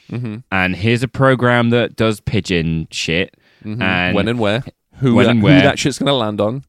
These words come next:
Speaker 2: Exactly, right?
Speaker 1: Mm.
Speaker 2: Here's the back, here's the guy that makes all the keys, and here's this guy that's been around for thousands of years and just collects broken software. Like, okay,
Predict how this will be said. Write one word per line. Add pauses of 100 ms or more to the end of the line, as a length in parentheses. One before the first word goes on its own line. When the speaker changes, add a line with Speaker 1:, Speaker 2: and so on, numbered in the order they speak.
(120)
Speaker 2:
Exactly,
right?
Speaker 1:
Mm.
Speaker 2:
Here's
the
back,
here's
the
guy
that
makes
all
the
keys,
and
here's
this
guy
that's
been
around
for
thousands
of
years
and
just
collects
broken
software.
Like,
okay,